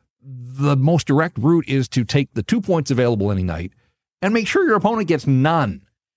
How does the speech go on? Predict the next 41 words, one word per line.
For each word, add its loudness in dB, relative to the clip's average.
And 0
home 0
ice -2
is -2
supposed -2
to -4
matter. -2
It's -10
supposed -4
to -12
give 2
you 2
an 0
advantage. 0
Uh, -4
twelve 0
regulation 2
wins, 2
and 2
then 2
you 2
dig 0
even 2
deeper 0
than 0
that. -4
And -10
I -6
tweeted 0
out 0
the -12
twelve -2
wins, 0
and -4
people 0
were -2
quick -4
to -6
point 0
out, -2
like, -2